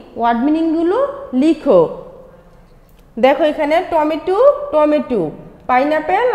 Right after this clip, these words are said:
আনারস, মাছ, অনেক, হেলদি, স্বাস্থ্যকর,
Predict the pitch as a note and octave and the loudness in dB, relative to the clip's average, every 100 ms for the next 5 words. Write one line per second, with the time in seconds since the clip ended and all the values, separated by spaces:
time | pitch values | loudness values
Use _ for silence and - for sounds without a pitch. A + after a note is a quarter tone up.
0 | C4 C#4 D4 D#4 F#4 A#4+ - - - A#3 | 0 0 0 0 0 -2 -10 -16 -8 -4
1 | A#3 D4+ A4+ - - - A#3 C4 B3+ D4 | -2 -2 -4 -12 -12 -2 -2 0 0 -2
2 | G#4+ - - - - - - - B3 B3 | -4 -10 -20 -20 -20 -20 -20 -8 0 2
3 | C#4 B3+ D#4+ A4 - G#3+ A3+ - C4 C4 | 2 -2 0 0 0 -4 -4 -4 -4 -2
4 | C4 | 0